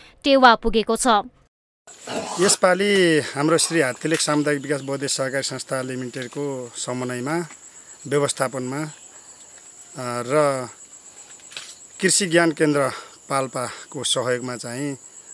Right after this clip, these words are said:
Speaker 2: हाम्रो यस सिलुवाभरि, अ, सिलुवा हाम्रो यो हात्तीलेक सहकारीमा आबद्ध रहेका सदस्यहरूले, अ,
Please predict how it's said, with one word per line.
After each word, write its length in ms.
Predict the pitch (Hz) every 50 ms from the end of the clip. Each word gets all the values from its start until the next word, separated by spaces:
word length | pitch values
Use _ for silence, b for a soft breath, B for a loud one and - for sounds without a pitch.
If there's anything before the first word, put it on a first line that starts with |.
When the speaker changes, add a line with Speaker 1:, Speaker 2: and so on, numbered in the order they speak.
| - -
Speaker 2:
हाम्रो 220 | 120 123 123 127
यस 220 | 127 123 127 123
सिलुवाभरि, 1500 | - - - - - 127 120 123 123 123 120 120 117 113 - - - - - - - - - - - 104 104 139 165 170 120 - - - - - - - - - - - - - - - - - - - - - - - -
अ, 200 | 143 123 120 117
सिलुवा 540 | 113 - - 135 127 127 131 135 135 135 131
हाम्रो 220 | 120 113 117 131
यो 220 | 139 135 135 131 131
हात्तीलेक 800 | 123 - - - - 117 113 110 - - 139 151 160 147 151 -
सहकारीमा 600 | - 147 135 131 127 123 135 131 131 135 139 135
आबद्ध 320 | 131 123 123 127 120 113
रहेका 340 | 131 123 123 120 117 - 135
सदस्यहरूले, 1600 | 127 - 135 120 127 120 - - 127 120 113 117 131 135 127 113 - - - - - - - - - - - - - 117 117 139 165
अ, 60 | 185